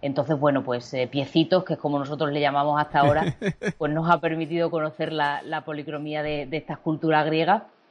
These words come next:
Speaker 1: que, bueno, ojalá y futuras intervenciones arqueológicas nos permitan ponerle rostro o al menos un atributo que nos permita saber si se trata de una deidad o,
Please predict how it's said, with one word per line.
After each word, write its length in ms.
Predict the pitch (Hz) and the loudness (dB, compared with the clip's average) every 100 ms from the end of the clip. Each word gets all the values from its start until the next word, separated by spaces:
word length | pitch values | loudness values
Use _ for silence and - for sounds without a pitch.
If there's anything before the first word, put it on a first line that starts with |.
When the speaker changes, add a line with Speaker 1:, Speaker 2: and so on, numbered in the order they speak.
| _ _ | _ _
Speaker 1:
que, 60 | 160 | 2
bueno, 280 | 156 226 | 4 4
ojalá 500 | 220 - 151 147 151 180 | 4 2 2 4 2 -2
y 100 | 180 | -6
futuras 400 | 170 156 165 160 | -8 -6 -4 -4
intervenciones 560 | 165 165 156 156 156 | -4 -4 -4 -4 -4
arqueológicas 580 | 156 156 151 147 156 185 | -4 -2 -2 -2 0 0
nos 120 | 180 | 0
permitan 520 | 170 151 143 147 156 151 | 0 -4 -2 0 0 0
ponerle 460 | 156 147 147 156 | 0 2 2 0
rostro 640 | 143 151 156 - 190 240 - _ _ _ | 2 2 0 0 2 2 -2 _ _ _
o 140 | 185 165 | 4 4
al 120 | 156 | 4
menos 260 | 160 165 190 | 0 0 0
un 120 | 196 | 2
atributo 800 | 190 170 165 160 165 170 208 247 - _ | 0 0 -2 0 -2 -2 -4 -6 -14 _
que 120 | 151 | -6
nos 120 | 147 | -6
permita 800 | - 147 139 139 151 147 147 151 - | -4 -4 -4 2 4 4 4 0 -10
saber 300 | - 147 147 | -6 -4 -4
si 120 | 160 | -8
se 120 | 151 | -6
trata 240 | 156 147 143 | -4 0 0
de 60 | |
una 200 | 147 147 | 0 0
deidad 600 | 143 147 143 147 185 185 | 0 0 2 4 6 4
o, 280 | 156 147 139 | 2 -2 -8